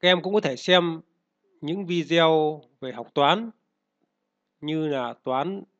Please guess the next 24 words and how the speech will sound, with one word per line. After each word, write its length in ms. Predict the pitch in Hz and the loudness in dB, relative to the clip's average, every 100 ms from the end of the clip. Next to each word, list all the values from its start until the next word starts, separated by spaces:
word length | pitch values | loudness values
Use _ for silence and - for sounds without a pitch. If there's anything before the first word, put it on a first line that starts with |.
| _ _ _ | _ _ _
sách 180 | - 185 | -4 -2
giáo 120 | 160 | -2
khoa, 480 | 151 - 165 156 - _ _ _ _ _ | 0 2 4 4 -2 _ _ _ _ _
toán 200 | 143 170 | -2 -2
vở 180 | 147 117 | -4 -6
bài 120 | 120 | -8
tập, 240 | 120 127 _ _ _ _ _ _ _ _ _ | -8 -8 _ _ _ _ _ _ _ _ _
toán 180 | 139 160 | -4 -2
nâng 160 | 170 | -2
cao 240 | 156 156 147 | 2 2 2
lớp 120 | 160 | 0
bốn 300 | 151 160 208 _ _ _ _ _ _ _ _ _ _ _ _ _ _ _ _ | 0 0 -2 _ _ _ _ _ _ _ _ _ _ _ _ _ _ _ _
tại 220 | - 147 165 | -4 -4 -4
kênh 140 | 165 156 | -6 -4
Học 160 | 135 127 | -6 -4
Toán 120 | 139 | -4
Online. 460 | 160 151 160 135 _ _ _ _ _ _ _ _ _ _ _ _ _ _ _ _ _ | 0 2 2 2 _ _ _ _ _ _ _ _ _ _ _ _ _ _ _ _ _
Thì 140 | 156 | -4
ở 260 | 147 127 127 | -2 -2 -4
trên, 440 | - 180 175 175 | 0 2 2 0
ờ, 320 | 170 160 165 - | 0 0 -4 -6
ứng 140 | 180 | 0
dụng 200 | 180 190 | 2 2
YouTube 340 | 190 160 202 | 0 0 -2